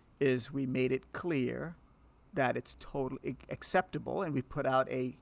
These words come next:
"If you do want to put your pronoun on your signature block, this is how you do it." But we did not impose it. We didn't tell people you had to do it because, again, it's a personal decision, and you get to make that personal decision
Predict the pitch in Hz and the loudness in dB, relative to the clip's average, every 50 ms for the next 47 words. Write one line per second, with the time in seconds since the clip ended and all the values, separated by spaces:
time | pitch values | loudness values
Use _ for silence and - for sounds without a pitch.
0 | - - - 131 - - 165 165 156 147 139 117 - 147 156 180 170 160 147 131 | -10 -4 -4 -4 -4 -4 -4 -2 -2 -2 -2 -2 -2 0 0 2 2 2 0 0
1 | 135 - - - - 123 - - 135 127 127 123 123 123 120 120 120 123 - - | 0 -4 -4 -4 -4 -4 -4 -2 0 0 0 0 -2 -4 -4 -6 -8 -10 -14 -12
2 | - 127 123 127 131 131 127 127 127 - - 143 123 123 120 120 - - 117 113 | -10 -8 -6 -4 -4 -4 -4 -4 -4 -4 -4 -4 -4 -4 -8 -8 -8 -8 -8 -6
3 | 120 117 127 156 - - - - - - - - - - 123 113 123 135 123 - | -4 -2 -2 -2 -2 -6 -14 -20 -20 -20 -20 -20 -18 -12 -4 2 2 2 2 2
4 | - 131 - - 127 127 120 120 120 113 110 117 107 107 160 - - - - - | 0 -2 -2 -2 -2 -4 -4 -4 -6 -6 -6 -6 -4 -4 -4 -6 -6 -10 -20 -20
5 | - - - - - - 156 143 135 147 147 - - - - - 160 151 131 117 | -20 -20 -20 -6 2 4 4 6 6 4 0 0 -6 -14 -4 2 2 2 4 4
6 | 143 139 131 139 143 135 131 - - - - 151 170 202 202 - 131 - - - | 2 4 6 6 6 4 2 0 -2 -2 2 2 2 2 2 0 -2 -4 -6 -6
7 | - - - 120 120 127 131 131 - - 127 131 147 156 - 139 123 - 127 120 | -10 -6 -6 -2 0 0 0 0 -2 -2 0 0 0 0 0 -2 -4 -4 -6 -6
8 | 120 110 - - 117 127 123 - - 120 - - 101 101 - - - - - - | -6 -8 -8 -8 -6 -6 -6 -6 -8 -10 -10 -8 -8 -6 -6 -8 -8 -12 -20 -20
9 | - - - - - 151 - - 180 - 202 160 190 208 233 196 143 - - 165 | -20 -20 -12 -4 -2 -2 2 2 2 2 2 2 2 0 0 0 -4 -4 -6 -4
10 | - - - - 139 135 135 - - 160 160 156 - 113 - - 147 170 320 - | 4 6 6 6 6 4 0 -2 -4 -4 -4 -4 -4 -4 -4 -2 -2 -2 -4 -4
11 | - - - - - - - - - 131 123 127 123 131 147 160 160 151 135 - | -8 -16 -18 -20 -20 -20 -16 -8 -4 -2 -2 0 2 2 0 2 2 -2 -2 -2
12 | - 143 127 120 120 131 139 165 180 - - 123 98 - - 117 - - - 123 | -4 -4 -4 -2 -2 0 0 0 -2 -2 -2 -4 -4 -4 -4 -6 -4 -4 -4 -6
13 | 117 113 110 110 113 - - 104 107 - 117 113 117 113 110 | -8 -6 -6 -6 -8 -6 -8 -8 -8 -8 -8 -8 -8 -10 -10